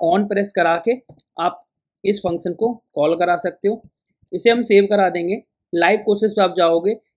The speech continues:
यहाँ पे आइटम में आप निकाल लोगे on click option, और इसके अंदर आप यहाँ पे क्या कर सकते हो, मॉडल को, अ, show and close करा सकते हो। तो यहाँ पे हमने क्या किया,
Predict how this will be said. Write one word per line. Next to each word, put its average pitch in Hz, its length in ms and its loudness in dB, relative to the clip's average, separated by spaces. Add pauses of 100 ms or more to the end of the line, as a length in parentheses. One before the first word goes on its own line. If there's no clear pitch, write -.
यहाँ 175 240 2
पे 226 80 4 (120)
आइटम 190 320 2
में 208 160 2
आप 202 180 2
निकाल 170 340 0
लोगे 175 300 2 (320)
on 180 240 2
click 190 320 0
option, 190 460 -2 (340)
और 180 80 -4
इसके 190 240 -4
अंदर 202 300 4
आप 220 240 2 (1080)
यहाँ 175 320 0
पे 202 120 -2
क्या 208 140 2
कर 208 100 -4
सकते 233 280 -4
हो, 285 100 4
मॉडल 190 320 4
को, 254 200 2 (560)
अ, 190 260 4 (100)
show 220 260 6 (180)
and 214 240 2 (440)
close 208 220 2
करा 160 140 -2
सकते - 280 -12
हो। 147 60 -10
तो 160 80 -6
यहाँ 165 100 -4
पे 180 100 -4
हमने 175 160 -4
क्या 175 160 -4
किया, 180 240 -6